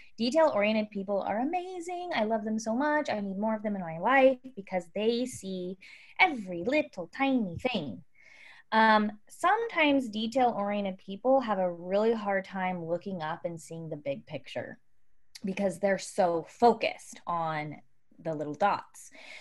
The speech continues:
So by chunking them up, you're taking their picture that's really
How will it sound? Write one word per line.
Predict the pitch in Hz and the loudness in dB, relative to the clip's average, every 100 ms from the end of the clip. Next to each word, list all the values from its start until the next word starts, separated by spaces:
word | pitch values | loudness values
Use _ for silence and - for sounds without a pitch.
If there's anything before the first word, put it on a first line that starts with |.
| - | -4
So | - 202 196 - - - | 8 10 10 4 -10 -4
by | 190 | -4
chunking | 190 - 262 262 233 | -2 2 2 2 0
them | 185 175 | -2 0
up, | 339 392 320 202 | 4 6 6 2
you're | 208 202 | -2 -2
taking | - 262 269 311 | -2 -2 0 0
their | 277 190 | 2 0
picture | - 202 196 - 175 170 160 | 0 -2 -2 -2 -2 -2 -2
that's | 143 - | -6 -4
really | 180 180 170 | 0 0 0